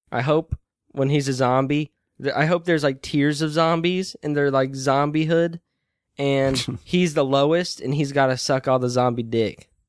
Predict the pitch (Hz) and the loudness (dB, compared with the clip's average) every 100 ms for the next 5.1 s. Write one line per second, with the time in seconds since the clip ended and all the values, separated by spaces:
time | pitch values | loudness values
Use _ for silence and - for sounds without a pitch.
0 | _ _ _ 110 98 82 80 - _ _ | _ _ _ -8 -8 -8 -16 -20 _ _
1 | _ _ _ _ - 160 180 208 220 - | _ _ _ _ -4 -4 0 0 0 -6
2 | _ _ _ _ _ _ - _ _ _ | _ _ _ _ _ _ -20 _ _ _
3 | _ _ - 131 131 113 170 185 180 160 | _ _ -6 0 2 2 0 0 0 0
4 | 110 - - - - 147 139 117 104 107 | -4 -10 -10 -8 -4 -2 0 0 -2 -4